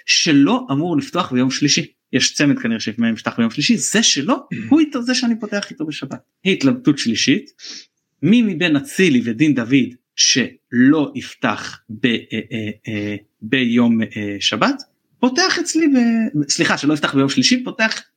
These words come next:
Speaker 1: אצלי ביום שבת, והדבר הרביעי זה כמו שהעלית,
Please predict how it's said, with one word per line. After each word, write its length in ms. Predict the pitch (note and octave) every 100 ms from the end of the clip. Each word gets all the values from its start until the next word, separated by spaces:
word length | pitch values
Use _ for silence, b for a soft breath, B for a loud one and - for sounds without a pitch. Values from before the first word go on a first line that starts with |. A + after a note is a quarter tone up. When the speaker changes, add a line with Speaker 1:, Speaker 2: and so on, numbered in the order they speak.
| -
Speaker 1:
אצלי 260 | C#3 G#3 G3+
ביום 260 | C3+ C3+
שבת, 340 | - G#2+ C3 C#4+ _ -
והדבר 260 | A3 B3+ C#4+
הרביעי 300 | C#4 C#4 C#4
זה 100 | F#3+
כמו 160 | F#3+
שהעלית, 320 | G3 G#3+ B3